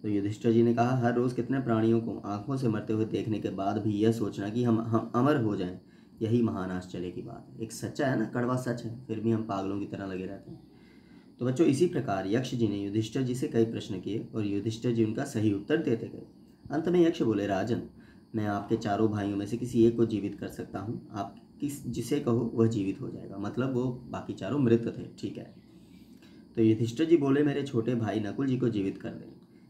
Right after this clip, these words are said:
इस बात को सुनकर यक्ष जी उनके सामने प्रकट होकर बोले, "तुमने चारों भाइयों में से नकुल को ही जीवित करने को क्यों कहा?" तो युधिष्ठिर जी ने कहा, "यक्षराज, मैंने नकुल जी को इसलिए जीवित करना चाहा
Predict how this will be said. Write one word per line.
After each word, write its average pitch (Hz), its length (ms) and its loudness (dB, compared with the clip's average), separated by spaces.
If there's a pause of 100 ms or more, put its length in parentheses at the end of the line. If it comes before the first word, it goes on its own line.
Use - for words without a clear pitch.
(200)
इस 117 140 -4
बात 98 260 0
को 113 60 -2
सुनकर 107 340 -2
यक्ष 113 280 -2
जी 123 100 0
उनके 120 200 2
सामने 110 300 -2
प्रकट 131 360 -4
होकर 104 220 -2
बोले, 87 340 -2
"तुमने 117 300 2
चारों 123 380 -2
भाइयों 98 280 -2
में 95 160 -6
से - 140 -10
नकुल 98 300 -2
को 170 120 4
ही 170 80 8
जीवित 127 340 2
करने 101 260 -2
को 147 180 -6
क्यों 202 200 -6
कहा?" - 300 -10 (640)
तो 110 60 -2
युधिष्ठिर 110 480 0
जी 151 80 0
ने 120 120 4
कहा, 101 560 -2 (220)
"यक्षराज, 117 560 0
मैंने 107 260 0
नकुल 123 280 0
जी 127 120 2
को 107 140 0
इसलिए 131 340 0
जीवित 104 280 0
करना 98 280 -4
चाहा 98 500 -6